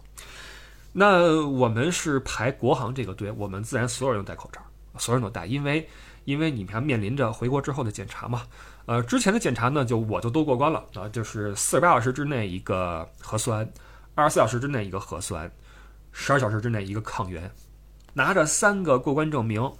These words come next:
然后包括疫苗接种证明，排队在那儿等候检查。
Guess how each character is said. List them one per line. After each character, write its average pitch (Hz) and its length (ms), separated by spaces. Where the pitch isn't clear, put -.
然 101 180
后 107 300
包 127 180
括 123 220
疫 156 140
苗 120 200
接 139 120
种 127 120
证 117 140
明， 101 240
排 - 240
队 110 180
在 101 120
那 98 80
儿 95 120
等 101 160
候 110 160
检 110 180
查。 92 300